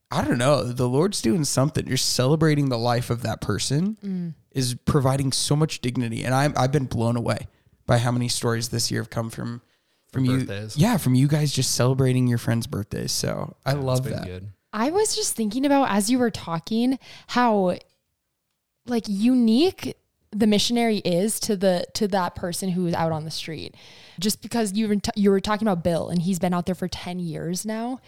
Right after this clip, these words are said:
Speaker 1: Yeah.
Speaker 2: And, like, if he's been going to that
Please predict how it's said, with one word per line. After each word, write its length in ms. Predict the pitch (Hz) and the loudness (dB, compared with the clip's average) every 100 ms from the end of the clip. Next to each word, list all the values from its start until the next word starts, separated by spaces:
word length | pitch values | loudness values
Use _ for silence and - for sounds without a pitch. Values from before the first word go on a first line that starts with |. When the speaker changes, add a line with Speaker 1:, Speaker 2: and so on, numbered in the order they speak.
| - | -8
Speaker 1:
Yeah. 240 | 123 113 104 - | -4 -4 -4 -2
Speaker 2:
And, 400 | 226 208 185 180 - - | 2 2 2 0 -6 -6
like, 200 | 214 - _ - | -4 -4 _ -12
if 100 | 226 | -8
he's 140 | 320 | -2
been 140 | 349 | 2
going 200 | 196 185 208 | 4 4 2
to 60 | |
that 300 | 175 160 - | 0 -4 -10